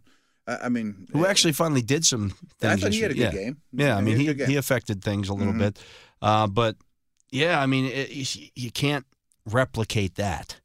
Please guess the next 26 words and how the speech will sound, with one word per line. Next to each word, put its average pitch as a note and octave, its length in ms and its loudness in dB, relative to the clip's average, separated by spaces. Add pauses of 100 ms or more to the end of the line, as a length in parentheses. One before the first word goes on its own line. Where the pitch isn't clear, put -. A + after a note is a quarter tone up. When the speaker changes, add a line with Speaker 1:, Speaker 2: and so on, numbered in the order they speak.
(100)
Speaker 1:
No, F2 220 -8
you E2 160 -14
can't. - 300 -20 (180)
You - 80 -6
Speaker 2:
You G#2+ 60 0
know, G2 80 2
Speaker 1:
can't. G2 100 2
Speaker 2:
you C3 80 2
can, C3 180 2
uh, A#2+ 220 -2 (180)
again, G#2 280 -2
you F2+ 80 -2
have A2 140 -2
to G2+ 80 -10
blitz A2 300 0
more. F2+ 220 -2
You F2 80 -6
have G2 160 -2
to G#2+ 80 -8
do G#2 240 -2
Speaker 1:
Mm-hmm. F#2+ 200 -4
Speaker 2:
those G#2+ 200 0
kind G2+ 160 -2
of F#2+ 100 -4
things F#2+ 380 -2
that F#2 180 -4